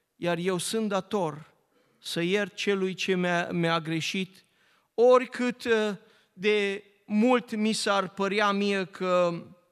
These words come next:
uh, mi-a greșit.” Se merită să-l ierți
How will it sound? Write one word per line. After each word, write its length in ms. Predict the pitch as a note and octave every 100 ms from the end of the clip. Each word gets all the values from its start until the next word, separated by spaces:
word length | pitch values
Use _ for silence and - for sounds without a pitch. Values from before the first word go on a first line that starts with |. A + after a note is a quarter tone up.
| _ _ _ _ _ _ _
uh, 320 | - E3 E3
mi-a 260 | F3 F3 E3+
greșit.” 520 | F3 E3 G3 E3 - _ _ _ _ _ _ _ _ _ _ _ _ _ _ _ _
Se 260 | - G3+
merită 640 | G3+ A3 D4+ A#3+ G#3 - F#3+
să-l 320 | - F#3 F#3
ierți 720 | G3 A#3 A#3+ - - - -